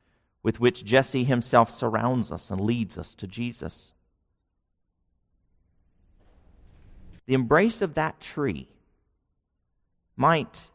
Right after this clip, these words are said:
be just in a gospel or in a prophet long ago. But just amazingly,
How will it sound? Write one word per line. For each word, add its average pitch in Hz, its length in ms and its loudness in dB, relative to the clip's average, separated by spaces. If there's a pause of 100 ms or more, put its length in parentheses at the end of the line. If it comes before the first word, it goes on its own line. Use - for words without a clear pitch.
(340)
be 120 200 -2
just 110 360 -4
in 117 80 0
a 120 60 0
gospel 110 580 -4 (1300)
or 127 180 4
in 120 140 0
a 123 60 -2
prophet - 600 -2 (640)
long 104 240 4
ago. 90 420 -2 (2000)
But - 160 -8
just - 540 -6
amazingly, 117 920 0